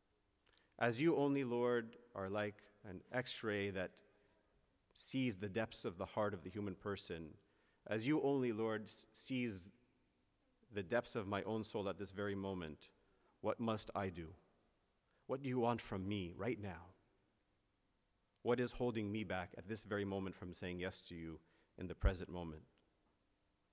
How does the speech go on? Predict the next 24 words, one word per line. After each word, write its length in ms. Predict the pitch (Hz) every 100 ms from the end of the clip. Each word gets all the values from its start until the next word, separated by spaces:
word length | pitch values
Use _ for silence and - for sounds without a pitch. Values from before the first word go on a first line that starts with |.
| _ _ _ - - _ _ -
But 160 | 147
it's 140 | 151 170
not 180 | 170
only 440 | 165 170 160 143 139 - - - _ _ _ _ -
a 60 | 120
matter 220 | 127 127
of 100 | 120
discernment, 760 | 110 - 127 113 104 123 - - - - _ _ -
what 140 | 110
must 320 | 117 117 -
I 160 | - 104
do, 380 | 95 104 101 123 - _ _ _ _ _ _ _ _ _
but 100 | 117
it's 160 | 120 -
also 640 | 127 147 - 139 123 113 - - - - - _ _ _ _ _ _ _ _ 110
a 40 |
sense 260 | - 127 127
of 120 | -
urgency. 640 | 117 95 90 - 82 78 - _ _ _ _ _ _ _ _ _ _ _ _ _ -
What 160 | 131 131
must 320 | 131 131 -
I 120 | 120
do 400 | 101 110 110 104
now? 540 | 107 101 104 95 82